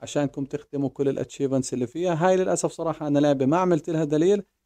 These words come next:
بس موجود كتير أدلة على الإنترنت بيقدروا يرشدوكم إنكم كيف تختموا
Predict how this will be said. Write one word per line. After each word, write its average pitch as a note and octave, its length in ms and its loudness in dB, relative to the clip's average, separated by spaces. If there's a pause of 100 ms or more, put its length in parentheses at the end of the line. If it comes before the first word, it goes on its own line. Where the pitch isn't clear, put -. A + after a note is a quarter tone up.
(160)
بس G3 200 -2
موجود F3 420 2
كتير F3 360 -2
أدلة D3+ 300 0
على C#3 140 2
الإنترنت C#3 540 -2
بيقدروا C3+ 300 0
يرشدوكم C3 580 -6
إنكم A#2+ 300 -6
كيف F3 280 -6
تختموا D3+ 500 -2